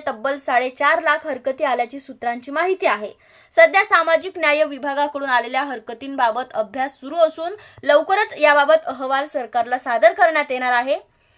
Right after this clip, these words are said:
हरकती नोंदवण्यासाठी सरकारकडून अधिकचा वेळ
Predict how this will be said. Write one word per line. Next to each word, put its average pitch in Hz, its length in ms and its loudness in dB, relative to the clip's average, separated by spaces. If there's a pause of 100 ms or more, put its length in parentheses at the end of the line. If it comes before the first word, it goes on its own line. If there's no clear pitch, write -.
(180)
हरकती 330 400 0
नोंदवण्यासाठी 330 760 4
सरकारकडून 269 640 -4
अधिकचा 269 500 -4
वेळ 262 180 -2